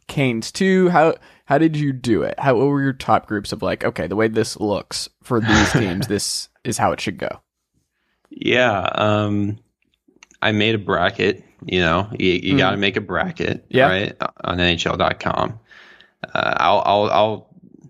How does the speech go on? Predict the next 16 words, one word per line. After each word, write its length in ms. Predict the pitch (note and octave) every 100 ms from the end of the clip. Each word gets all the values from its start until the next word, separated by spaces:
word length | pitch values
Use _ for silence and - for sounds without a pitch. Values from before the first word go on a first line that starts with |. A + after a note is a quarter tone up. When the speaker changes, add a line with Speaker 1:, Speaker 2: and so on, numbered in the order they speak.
| _ _
Speaker 2:
I'll 80 | G2+
read 200 | G#2 A#2
out 120 | A2+
my 100 | G2
bracket 540 | F#2+ D#2+ E2 - - -
here, 400 | - - - A2+ -
and 100 | -
I'll, 80 | F#2+
I'll 160 | D#2 G2
tell 200 | - G#2
you 100 | F#2+
what's 180 | F2+ -
going 260 | F2 F2
on 200 | E2 F2+
here. 380 | G2 F#2+ G2 A2 -
Uh, 380 | - D2 C2+ C#2+